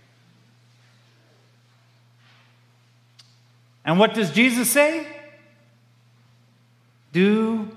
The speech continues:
not worry. You sort of wonder, would Jesus still say that today? Well, it might be one thing back then.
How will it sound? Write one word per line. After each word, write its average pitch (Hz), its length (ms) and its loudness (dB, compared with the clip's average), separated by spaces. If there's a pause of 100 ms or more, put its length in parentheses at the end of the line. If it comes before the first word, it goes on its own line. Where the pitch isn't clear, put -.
(100)
not 175 580 0 (680)
worry. 113 520 -6 (2250)
You - 60 -16
sort 208 200 4
of 190 60 2
wonder, 202 260 2
would 151 160 -6
Jesus 254 300 0
still 240 280 2
say 240 240 0
that 240 260 -2
today? 202 680 -2 (1300)
Well, 113 220 -10
it 123 60 -10
might 147 200 -8
be 139 100 -6
one 196 260 0
thing 214 200 -2
back 208 300 -2
then. 170 380 -2